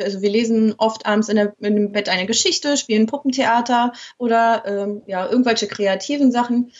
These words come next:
Und, ähm, da hab ich dann oft gemerkt, dass ich gar nicht mehr am Ende wusste, was ich da gelesen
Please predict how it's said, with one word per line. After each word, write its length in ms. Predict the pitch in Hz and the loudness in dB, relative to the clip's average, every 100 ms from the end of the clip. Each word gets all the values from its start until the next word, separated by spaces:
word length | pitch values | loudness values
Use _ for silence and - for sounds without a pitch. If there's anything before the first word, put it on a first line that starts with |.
| - _ | -20 _
Und, 400 | 233 220 220 220 - | 2 4 4 2 2
ähm, 300 | 220 214 214 | 2 2 2
da 100 | 226 | 0
hab 140 | 262 | -2
ich 80 | - | -2
dann 180 | 240 220 | -2 0
oft 200 | 269 - | -2 0
gemerkt, 400 | 254 202 208 254 | 0 2 0 -2
dass 140 | 220 | -6
ich 120 | 208 | -8
gar 160 | - 185 | -10 -6
nicht 160 | 240 247 | -4 -2
mehr 100 | 202 | -4
am 100 | 196 | -4
Ende 300 | 202 240 190 | 0 0 2
wusste, 380 | 226 - 302 339 - - | -2 -2 -6 -4 -8 -10
was 140 | 202 | -6
ich 140 | 214 - | -4 -2
da 120 | 202 | 0
gelesen 520 | 214 202 214 311 415 | 2 2 2 0 -2